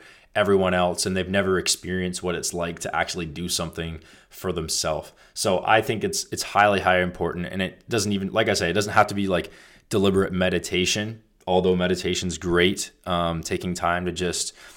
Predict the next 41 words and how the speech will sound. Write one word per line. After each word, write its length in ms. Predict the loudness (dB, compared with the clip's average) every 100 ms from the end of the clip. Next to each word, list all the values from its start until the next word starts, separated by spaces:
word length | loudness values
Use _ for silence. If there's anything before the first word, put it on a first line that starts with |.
| -20 -6
you 140 | -2
know, 160 | 0 0
focus 340 | -2 -2 -2
on 200 | -2 -2
breath 340 | 4 4 4
work 440 | 2 2 2 0 -8 _
and 600 | -2 0 0 -2 -2 -6 -6
let 200 | -2 0
the 80 | -2
thoughts 540 | -2 4 4 4 -2
just 320 | -6 -6 -6 -8 -20 _ _ _ _ -16
roll 440 | -4 0 4 4
in, 300 | 2 0 -6 -12 -12
whatever 320 | -2 0 0
they 160 | 0 2
are. 200 | 4 2
And 200 | 0 -2
it 80 |
takes 240 | 4 4 2
a 40 |
few 180 | -2 0
days, 480 | 2 2 2 -2 -2
right? 180 | 0 2
It's 100 | 2
not 120 | 2
like, 200 | 2 -2 -12 _ _
"Oh, 360 | 0 0 -2 -6 _ -2
day 180 | 2
one, 340 | 4 2 0 -2
I 80 | -2
found 240 | 0 0
my 140 | 0 -2 -10 _
purpose. 460 | -4 -2 -2 -4 -4
I 60 | -4
found 280 | 0 0
what 100 | 2
I 60 | 0
wanna 200 | 0 -2
do 220 | -2 -4
in 100 | -2
life." 260 | -4 -6